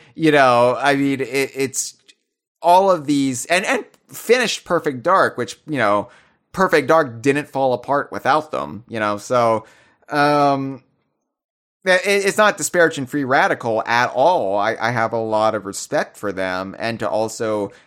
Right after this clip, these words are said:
have the courage to just go out and make your own way, that's never easy. Um, I just, as I have the same respect for, uh, Gavin Price at Playtonic for doing the same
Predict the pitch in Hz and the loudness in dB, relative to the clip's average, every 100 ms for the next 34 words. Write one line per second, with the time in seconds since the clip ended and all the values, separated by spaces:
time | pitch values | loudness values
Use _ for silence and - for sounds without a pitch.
0 | _ 135 135 123 - 143 175 123 - 110 | _ -2 -2 -2 -8 -4 -4 -6 -8 -12
1 | 107 107 - 104 107 110 113 104 107 107 | -10 -12 -8 -2 0 2 0 -2 -6 -6
2 | 110 - 104 104 98 95 156 143 87 92 | -8 -6 -6 -6 -6 -2 0 0 0 -4
3 | - _ _ 123 - - 123 110 113 170 | -10 _ _ -2 -2 -2 -4 -2 -4 -6
4 | 269 170 98 82 69 65 101 104 101 104 | -6 -6 -8 -8 -10 -4 0 2 0 -4
5 | 98 - - 117 123 117 120 117 113 113 | -12 -16 -10 -8 -8 -2 0 0 0 -2
6 | 104 - 117 110 101 - 139 - - 113 | -4 -6 -6 -6 -8 -6 -6 -6 -8 -6
7 | 104 98 98 95 73 98 110 104 104 113 | -4 -4 -6 -6 -8 -4 -2 -4 -4 -4
8 | 135 123 107 - 104 - 139 139 - 98 | -4 -6 -10 -8 -8 -8 -10 -10 -12 -12
9 | 92 110 95 90 - 156 156 95 92 | -10 -10 -10 -14 -12 -10 -8 -10 -12